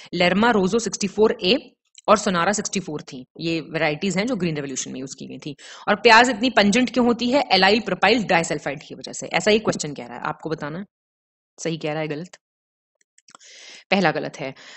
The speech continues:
विटामिन्स हैं जो बी वन, बी टू, बी सिक्स और ई, बी सिक्स है ये, ठीक है? बी सिक्स,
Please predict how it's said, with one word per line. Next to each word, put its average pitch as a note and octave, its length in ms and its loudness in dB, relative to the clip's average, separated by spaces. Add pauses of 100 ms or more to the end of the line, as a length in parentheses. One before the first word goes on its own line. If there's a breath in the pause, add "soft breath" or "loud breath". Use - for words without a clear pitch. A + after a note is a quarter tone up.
विटामिन्स B3 520 4
हैं A3+ 180 6
जो A#3 140 8
बी F#3+ 240 2
वन, A#3 240 4
बी F3+ 180 0
टू, B3 180 0
बी F#3+ 220 0
सिक्स - 640 -2
और A3 440 6 (120)
ई, E3 220 -4 (100)
बी G#3 180 0
सिक्स - 360 -2
है C#3+ 120 -6
ये, C3+ 260 -12
ठीक F#3+ 160 -6
है? C#4 100 -4 (160)
बी G3 360 -6 (160)
सिक्स, - 600 -8